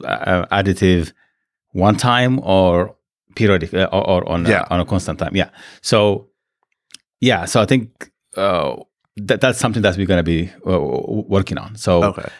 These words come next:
Speaker 1: the, some of the, so, so some of the things that we have planned to do is to do exactly that. Is it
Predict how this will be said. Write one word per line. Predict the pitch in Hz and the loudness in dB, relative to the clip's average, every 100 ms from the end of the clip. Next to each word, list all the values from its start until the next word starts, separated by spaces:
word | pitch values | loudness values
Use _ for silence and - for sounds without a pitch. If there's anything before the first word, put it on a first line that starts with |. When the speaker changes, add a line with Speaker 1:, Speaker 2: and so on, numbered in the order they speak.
| _ - | _ -2
Speaker 1:
the, | 80 60 - - - - 254 - - - | 0 0 -4 -10 -18 -20 -20 -20 -20 -10
some | - - 127 | -6 0 2
of | 120 104 | 2 2
the, | 104 98 95 - - - - | 2 0 -4 -10 -14 -18 -10
so, | - 110 | -2 -2
so | 135 | 0
some | 107 139 | 0 2
of | 120 | 2
the | 110 | 2
things | 117 104 | 0 0
that | 95 - | -2 -2
we | 95 | -2
have | 92 92 - | 0 -2 0
planned | 98 90 | -2 0
to | 87 | 0
do | 95 82 | 0 0
is | 80 85 87 85 - - _ - | 0 2 2 -2 -10 -20 _ -6
to | 104 | 0
do | 107 | 0
exactly | 90 107 - 82 | 2 -2 0 -2
that. | - - - | -2 -6 -4
Is | 98 | 2
it | 95 90 - - | 2 2 -4 -8